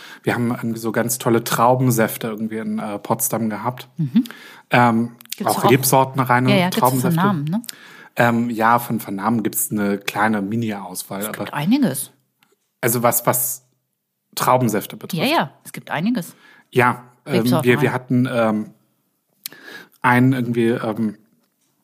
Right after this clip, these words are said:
Speaker 1: Laden, die hatten halt wirklich, die hatten gefühlt jede bekannte Rebsorte als, äh, Traubensaft.
Speaker 2: Mhm.
Speaker 1: Und Vernahmen hat, glaub ich, drei Stück. Nicht
Speaker 2: Hm,
Speaker 1: recht
Speaker 2: ich
Speaker 1: drin.
Speaker 2: glaub, das hat sich dann geändert, aber
Speaker 1: Vielleicht ist es mittlerweile auch ein bisschen
Speaker 2: Mhm.
Speaker 1: mehr, aber also Vernahmen hat andere extrem gute Säfte.
Speaker 2: Mhm.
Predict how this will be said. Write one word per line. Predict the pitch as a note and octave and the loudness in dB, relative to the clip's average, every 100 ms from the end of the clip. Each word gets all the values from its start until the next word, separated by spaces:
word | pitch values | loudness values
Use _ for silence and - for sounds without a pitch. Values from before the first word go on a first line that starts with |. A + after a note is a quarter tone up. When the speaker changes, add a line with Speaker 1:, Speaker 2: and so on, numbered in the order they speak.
| - - | -12 -2
Speaker 1:
Laden, | G#2 G#2+ A2+ G#2+ | 0 2 2 0
die | G2+ | -4
hatten | - A2 F#2+ | -4 -6 -6
halt | G2+ - | -10 -12
wirklich, | - G#2 - _ | -10 -8 -10 _
die | - | -8
hatten | G2+ - - A2 | -8 -10 -8 -6
gefühlt | G2+ - C3 B2 | -6 -4 -4 -2
jede | - B2 B2 | 4 4 4
bekannte | A2 - A2 G#2+ | 2 2 2 2
Rebsorte | G#2 A2 A2+ G#2+ A2+ | 0 0 2 0 0
als, | A2 G2+ - - | -4 -4 -4 -4
äh, | G#2+ G2+ | -6 -6
Traubensaft. | - G#2+ G2+ - - - | -2 -2 -2 -8 -10 0
Speaker 2:
Mhm. | F#3+ B3+ - - - - | 4 4 0 -16 -20 -6
Speaker 1:
Und | A#2 G#2 - | -2 -2 -4
Vernahmen | - A2+ G2+ A#2 A#2+ | -2 0 4 4 4
hat, | A2 | 2
glaub | - G2+ | 0 0
ich, | F#2 | 0
drei | - F#2 | -6 -6
Stück. | - - - - _ _ _ _ _ _ - - - | -6 -6 -10 -12 _ _ _ _ _ _ -20 -14 -8
Nicht | F#3+ | -4
Speaker 2:
Hm, | G3+ | 0
Speaker 1:
recht | A3+ A#3 | 2 0
Speaker 2:
ich | A3+ | -2
Speaker 1:
drin. | F#3 | -8
Speaker 2:
glaub, | A3+ A3+ | -8 -8
das | G3 | -10
hat | G#3 - | -10 -10
sich | - | -6
dann | G3 F#3 E3+ | -2 -2 -2
geändert, | F#3 G#3 A#3+ A#3 | -2 2 2 0
aber | F#3 G3 F#3 | -4 -2 0
Speaker 1:
Vielleicht | A2+ A#2 | 0 2
ist | D#3 | -2
es | A2+ | 0
mittlerweile | A2+ B2 A#2 G#2 G#2+ | 0 2 4 2 0
auch | G2 | -2
ein | A2+ | -4
bisschen | A2+ - G2+ | -6 0 2
Speaker 2:
Mhm. | |
Speaker 1:
mehr, | G#2 C3 | 4 4
aber | A#2 B2 | 4 0
also | B2 A#2+ B2 | -2 -6 -6
Vernahmen | - B2 B2 D3 C3 | -6 2 4 4 2
hat | B2+ - | -2 -2
andere | C3+ C#3+ B2 G#2 | 0 2 0 -4
extrem | - - - B2 A#2 G#2+ | -6 -6 2 4 4 2
gute | G#2+ - G2+ | -2 -2 -4
Säfte. | G#2 - - | -4 -4 -4
Speaker 2:
Mhm. | A2+ | -2